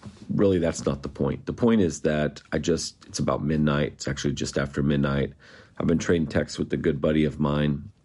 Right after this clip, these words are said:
He's working with a friend of mine who is having some financial troubles inside his business.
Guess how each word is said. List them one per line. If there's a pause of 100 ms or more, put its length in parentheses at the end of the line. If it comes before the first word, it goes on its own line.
(480)
He's
working
with (220)
a
friend
of
mine (580)
who
is
having
some
financial
troubles
inside
his
business.